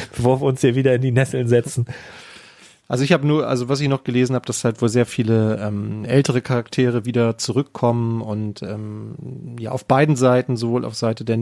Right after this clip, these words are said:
Speaker 2: auf Seiten der Ninjas, so Mia und also so ein paar altbekannte, oder nee, Nia heißt die, ne? Nia und, äh,
Speaker 1: Ja, Nia.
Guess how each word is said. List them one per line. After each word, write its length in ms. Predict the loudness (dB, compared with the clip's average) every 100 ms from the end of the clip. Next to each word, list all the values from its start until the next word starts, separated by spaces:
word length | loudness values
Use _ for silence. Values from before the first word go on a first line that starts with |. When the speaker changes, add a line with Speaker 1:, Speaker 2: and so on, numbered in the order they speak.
| -4
Speaker 2:
auf 140 | -4
Seiten 240 | -4 -2 0
der 100 | 4
Ninjas, 540 | 4 4 4 2 0
so 180 | -4 -4
Mia 600 | -4 -2 0 2 2 0
und 180 | -2 -4
also 160 | -2
so 80 | -2
ein 80 | 0
paar 200 | 0 0
altbekannte, 540 | -2 -6 -6 -4 -4
oder 160 | -4 -4
nee, 160 | -2
Nia 380 | -2 0 2 0
heißt 260 | -2 -6 -8
die, 80 | -6
ne? 160 | -4
Nia 400 | -4 -4 -2 -2
und, 340 | -4 -4 -6 -6
äh, 280 | -2 4
Speaker 1:
Ja, 100 | 4 4
Nia. 340 | 2 4 4